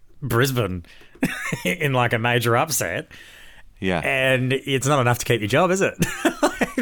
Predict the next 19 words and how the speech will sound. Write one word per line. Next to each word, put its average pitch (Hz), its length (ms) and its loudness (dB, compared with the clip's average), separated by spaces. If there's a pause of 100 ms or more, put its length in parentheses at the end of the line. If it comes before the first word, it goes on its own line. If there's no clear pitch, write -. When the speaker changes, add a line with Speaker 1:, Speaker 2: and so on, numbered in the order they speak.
Speaker 1:
This - 180 0
is 165 160 -2
a - 40 -6
crazy 208 440 2
story. 107 420 2
Speaker 2:
No, 143 200 4
administrations 165 1040 2
in 143 120 0
sports 117 440 0
teams 120 280 0
seem 107 220 0
to 101 60 0
hold 110 420 2
a 98 40 2
lot 104 720 4
of 101 120 -4
power, 95 420 2
and 98 160 -2
it's - 180 -6